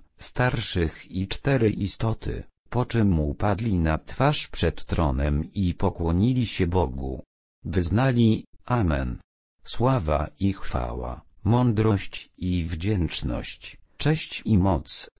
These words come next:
i potęga naszemu Bogu, na wieki. Amen”.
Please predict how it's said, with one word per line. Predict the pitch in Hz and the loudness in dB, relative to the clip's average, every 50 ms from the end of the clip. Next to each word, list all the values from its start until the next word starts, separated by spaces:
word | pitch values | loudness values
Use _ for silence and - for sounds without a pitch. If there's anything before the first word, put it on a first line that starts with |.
| _ - | _ -8
i | - 117 117 101 | -2 -2 -2 -2
potęga | - - 95 87 123 131 156 156 135 127 110 95 | 0 -2 -2 2 2 4 4 4 4 4 4 4
naszemu | 87 87 87 - - 113 117 123 104 85 80 76 | 4 2 2 2 2 2 4 4 4 4 2 2
Bogu, | 76 90 123 131 107 82 85 87 85 82 - _ _ - - | 2 0 0 0 0 0 2 2 2 0 -2 _ _ -12 -4
na | - 95 95 92 101 | -2 0 2 2 0
wieki. | 87 82 76 - - - - - - - - _ _ _ _ _ _ _ _ | 0 -2 -4 -4 -6 -8 -10 -10 -10 -10 -12 _ _ _ _ _ _ _ _
Amen”. | - 123 120 92 71 65 62 60 58 57 60 | -2 0 2 2 2 0 -2 -4 -6 -8 -10